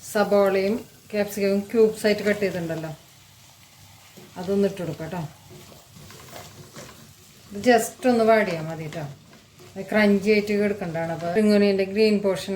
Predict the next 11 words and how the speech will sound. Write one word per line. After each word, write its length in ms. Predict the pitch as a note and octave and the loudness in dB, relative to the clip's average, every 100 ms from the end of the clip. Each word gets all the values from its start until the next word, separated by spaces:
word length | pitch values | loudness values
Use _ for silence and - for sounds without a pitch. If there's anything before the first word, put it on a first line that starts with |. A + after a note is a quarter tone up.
| F#3+ | -4
നമ്മൾ 160 | F#3+ F#3+ | -4 -4
കട്ട് 160 | F#3+ F3+ | -4 -4
ചെയ്ത് 140 | E3+ | -4
വെച്ചിരുന്നല്ലോ, 440 | D#3+ E3 D#3+ D3+ D#3+ | -6 -6 -6 -4 -4
അതും 160 | D#3+ E3 | -6 -6
കൂടി 120 | E3 E3 | -6 -6
ഇട്ട് 100 | E3 | -6
കൊടുക്കുന്നുണ്ട് 440 | D3 D3+ D3 D3 D3+ | -6 -4 -6 -6 -8
ട്ടോ. 80 | E3 D3 - - - | -12 -14 -18 -20 -10
ഇതൊക്കെ 180 | A3 A3 | 0 4
നല്ല 160 | A#3 A3+ | 4 4